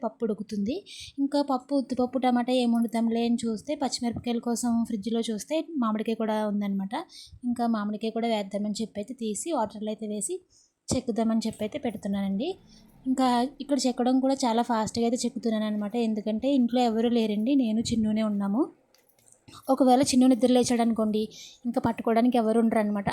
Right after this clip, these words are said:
ఆడిపాటికి ఆడు ఆడుకున్నా పర్వాలేదు, ఇంకా లేచిన వెంటనే చాలా క్రాంకీగా ఏడుస్తూ ఉంటాడు అనమాట. ఒక హాఫ్ అన్ అవర్ అలానే పట్టుకొని ఉండాలి వాడిని. ఇంకా వాడికి భోజనం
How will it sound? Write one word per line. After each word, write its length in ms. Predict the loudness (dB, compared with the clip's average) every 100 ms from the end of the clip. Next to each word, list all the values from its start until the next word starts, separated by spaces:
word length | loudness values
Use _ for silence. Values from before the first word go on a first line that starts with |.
| 0
ఆడిపాటికి 440 | 2 2 0 2 2
ఆడు 100 | 2
ఆడుకున్నా 400 | 2 2 2 2 2
పర్వాలేదు, 500 | 2 2 0 0 -2 -4 -10 -18 -4 -2
ఇంకా 160 | 2 2
లేచిన 260 | 2 2 2
వెంటనే 240 | 4 4 2 0
చాలా 240 | 0 0 0
క్రాంకీగా 440 | 0 0 0 2 2
ఏడుస్తూ 300 | 2 -2 -2 0
ఉంటాడు 220 | 0 -2
అనమాట. 220 | -2 -2 -2
ఒక 100 | 0 -2
హాఫ్ 160 | -2 -2
అన్ 100 | -2
అవర్ 120 | -2 -2
అలానే 260 | -2 -2 -2
పట్టుకొని 280 | -2 -2 0
ఉండాలి 240 | 0 0 0
వాడిని. 240 | 0 -2 -4 -10 -10 -2 2
ఇంకా 120 | 4 4
వాడికి 320 | 4 4 6
భోజనం 280 | 6 6 6